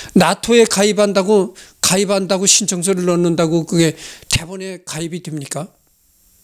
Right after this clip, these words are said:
이유, 요번에 그 이유도 그렇잖아요. 이유도 가입 신청서를 넣었지만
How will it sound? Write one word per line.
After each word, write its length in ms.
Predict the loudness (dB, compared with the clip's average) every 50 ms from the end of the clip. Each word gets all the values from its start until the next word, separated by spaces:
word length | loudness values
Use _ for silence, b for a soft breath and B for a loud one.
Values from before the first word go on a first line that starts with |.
| _ _ _ _ _ _ -4 _ 4
이유, 320 | 6 6 8 8 8 8
요번에 420 | 8 6 6 6 4 4 4 2
그 100 | 2 2
이유도 560 | 2 4 4 6 6 4 4 4 2 0 2 4
그렇잖아요. 400 | 4 4 4 6 4 4 6 6
이유도 440 | 6 6 4 6 4 4 2 2 B B B B B -2
가입 300 | 0 2 2 0 0 0
신청서를 760 | 0 0 0 2 2 4 4 4 4 4 2 0 0 0
넣었지만 460 | 0 2 2 2 2 2 2 2 0